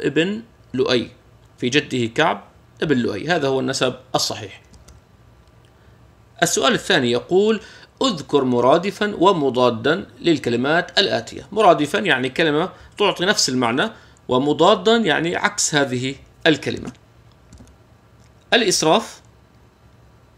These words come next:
مرادفها مجاوزة الحد، نفس المعنى.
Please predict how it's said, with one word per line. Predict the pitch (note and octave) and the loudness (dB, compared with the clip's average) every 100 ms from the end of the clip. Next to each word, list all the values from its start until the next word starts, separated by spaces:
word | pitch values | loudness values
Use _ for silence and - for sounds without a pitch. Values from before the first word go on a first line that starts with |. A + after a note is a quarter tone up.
| _ _ - - - _ _ _ - _ _ _ - | _ _ -20 -20 -20 _ _ _ -20 _ _ _ -2
مرادفها | D3+ C3 E3+ - A3 B3+ - - - - - _ _ - - _ - - | 2 2 0 -2 -4 -4 -12 -20 -20 -20 -20 _ _ -20 -20 _ -20 -8
مجاوزة | F3 B2 B2 A#2+ D#3+ G3+ - - | -4 0 0 2 0 -2 -4 -6
الحد، | C3+ B2 G2 - - _ | -4 -6 -8 -16 -20 _
نفس | - - | -10 -6
المعنى. | B2 A#2 F#2 | -4 -6 -10